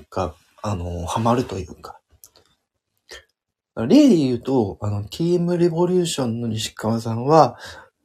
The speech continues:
バラードもいけるし、ロックもいける。でも、ジェイポップよりかっていうと微妙だよね、みたいな、そういう感じの人だったりす、するじゃないですか。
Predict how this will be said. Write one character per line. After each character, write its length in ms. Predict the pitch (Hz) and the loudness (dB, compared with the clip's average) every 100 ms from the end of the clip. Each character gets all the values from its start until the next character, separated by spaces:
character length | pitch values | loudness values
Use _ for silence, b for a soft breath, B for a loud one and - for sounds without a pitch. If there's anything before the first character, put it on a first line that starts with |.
| - | 4
バ 180 | 147 | 6
ラ 220 | 190 254 269 | 6 6 6
ー 20 | |
ド 140 | 196 | 4
も 200 | 180 175 | 2 0
い 60 | 170 | -4
け 240 | - 196 | -4 -2
る 160 | 202 196 | -2 -2
し、 460 | - - 247 151 - | -2 2 2 2 0
ロ 120 | 156 | -2
ッ 80 | - - | -4 -2
ク 120 | 151 | 0
も 140 | 110 | 0
い 100 | 90 | -2
け 160 | - - | -8 -12
る。 200 | - _ _ _ _ _ _ - | -12 _ _ _ _ _ _ 0
で 100 | 233 | 4
も、 140 | 156 | 4
ジ 140 | 135 | 6
ェ 20 | 220 | 4
イ 100 | 269 | 4
ポ 120 | 285 | 0
ッ 40 | 269 - | -10 2
プ 140 | 240 | 4
よ 80 | 240 | 4
り 100 | 240 | 2
か 160 | - 247 | 0 0
っ 120 | - | 0
て 100 | 196 | -4
い 40 | |
う 40 | 185 | -2
と 220 | 165 - - | -4 -6 -6
微 160 | 143 175 | -2 4
妙 200 | 208 202 | 6 6
だ 120 | 196 | 2
よ 100 | 120 | 0
ね、 220 | 117 117 _ _ | -2 -6 _ _
み 80 | 113 | -6
た 120 | 113 | -4
い 40 | |
な、 160 | 98 82 B B B | -4 -8 B B B
そ 180 | - 156 | -10 -6
う 80 | 160 | -4
い 20 | |
う 80 | 151 | -4
感 180 | 147 135 | -6 -6
じ 140 | 135 | -6
の 100 | 123 | -6
人 140 | 107 | -6
だ 60 | - | -8
っ 20 | |
た 100 | - | -10
り 100 | - | -16
す、 220 | - - _ | -16 -16 _
す 120 | - 110 | -12 -10
る 60 | |
じ 100 | - | -8
ゃ 60 | 78 | -10
な 100 | 76 | -12
い 60 | |
で 100 | - | -14
す 100 | - | -14
か。 220 | - - | -10 -12